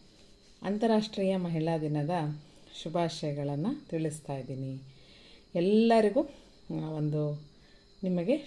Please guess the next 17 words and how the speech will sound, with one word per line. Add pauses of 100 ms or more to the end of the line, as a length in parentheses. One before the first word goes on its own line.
(120)
ಶುಭಾಶಯಗಳು. (120)
ಈಗ
ನೋಡಿ, (220)
ಎಷ್ಟೋ
ಜನ
ಹೆಣ್ಮಕ್ಳಿಗೆ (340)
ರಕ್ಷಣೆನೇ
ಇಲ್ಲ. (880)
ತುಂಬ (760)
ಒಂದು (500)
ಯಾವ
ರೀತಿ
ಆಗ್ಬಿಟ್ಟಿದೆ
ಇವತ್ತು
ಅಂದರೆ, (1200)
ನಮ್ಮ
ಸಮಾಜದಲ್ಲಿ,